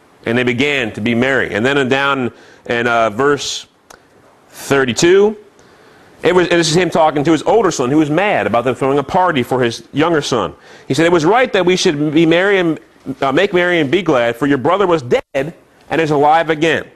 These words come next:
and was lost and is found." Now, two things there. First of all, uh, that he was dead. Now, what does that mean?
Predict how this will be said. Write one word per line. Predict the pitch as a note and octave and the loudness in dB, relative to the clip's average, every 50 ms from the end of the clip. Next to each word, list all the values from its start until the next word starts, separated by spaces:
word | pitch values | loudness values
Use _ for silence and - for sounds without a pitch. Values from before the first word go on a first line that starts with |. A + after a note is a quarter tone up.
| _ _ _ _ _ _ | _ _ _ _ _ _
and | - C3 | -2 -2
was | C#3+ C3+ C3 | -2 -2 0
lost | C#3+ G3 G3+ F3 C#3+ B2+ A#2+ - - - - - _ _ _ _ _ _ _ - _ | 0 2 2 2 2 2 0 -2 -8 -18 -20 -20 _ _ _ _ _ _ _ -10 _
and | B2 | -4
is | B2 B2 - | -4 -4 -4
found." | - C#3+ C#3 C3+ A#2 F2+ - - - - - - - - - | -4 -4 -2 -2 -2 -4 -6 -10 -16 -20 -20 -20 -10 -6 -6
Now, | D#3 | -4
two | - - C4+ B3 | -2 0 0 0
things | F#3+ A3+ A3 G3+ D#3+ | 2 0 0 0 0
there. | - B2+ F#2 E2+ | 0 -2 -2 0
First | - A3 A#3+ - - | 0 0 0 0 0
of | E3 | 0
all, | D#3+ D3 C#3+ C#3+ C#3 - - - - - - - - - - - | 0 2 2 0 -2 -4 -10 -20 -20 -20 -20 -20 -20 -14 -6 -2
uh, | - C#3+ C#3+ - - - - - _ - | 0 0 0 0 -4 -8 -18 -18 _ -2
that | B2+ D3+ D3+ | 0 2 2
he | D#3+ F#3+ | 4 4
was | F3+ D#3+ | 2 2
dead. | B2+ A#2+ G3 G#3 F#3 A2+ - - - - _ _ _ _ _ _ _ _ _ | 0 0 0 0 0 -2 -4 -8 -14 -20 _ _ _ _ _ _ _ _ _
Now, | - D3 F#3 | -4 -2 0
what | A#3+ | 0
does | B3 G#3+ | 0 2
that | G3+ A3+ G3+ F#3+ | 2 2 2 2
mean? | F#3+ F3 C3+ E2+ - | 0 -2 -2 -4 -8